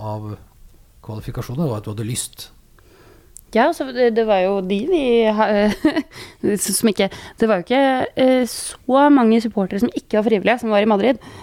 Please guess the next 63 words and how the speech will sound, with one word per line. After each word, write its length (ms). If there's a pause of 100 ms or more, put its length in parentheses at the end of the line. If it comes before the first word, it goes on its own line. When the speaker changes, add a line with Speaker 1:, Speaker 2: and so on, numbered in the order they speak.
(120)
Speaker 1:
Mm. 80
Speaker 2:
Eh, 240
så 140
det 20
var 160
jo, 140 (120)
vi 140
hang 140
jo 100
mye 200
med 160
de, 100 (480)
eh, 420
da 140
vi 100
var 60
på 80
tur 100
der. 140 (400)
Eh, 240
og 100
det 160
var 100
trevlig, 380
det. 120 (180)
Det, 140 (120)
du 120
kan 200
få 140 (260)
tu-, 480
tu-, 220 (100)
tur 400
på 100
bortetur 540
til 880
Speaker 1:
Ja, 160
det 180
var, 220
altså, 160
de 80 (160)
fikk 160
Speaker 2:
Europatur. 480
Speaker 1:
påspandert, 140
eh, 120
tur 300
til 400
bortekamp 460
i 80
Europa 280
som 200
en, 220
eh, 120
Speaker 2:
Ja, 60
ja, 100
Speaker 1:
takk 80
for, 240
Speaker 2:
ja, 160
ja, 220
ja. 160
Speaker 1:
eh, 840
takk 160
for 100
innsatsen. 440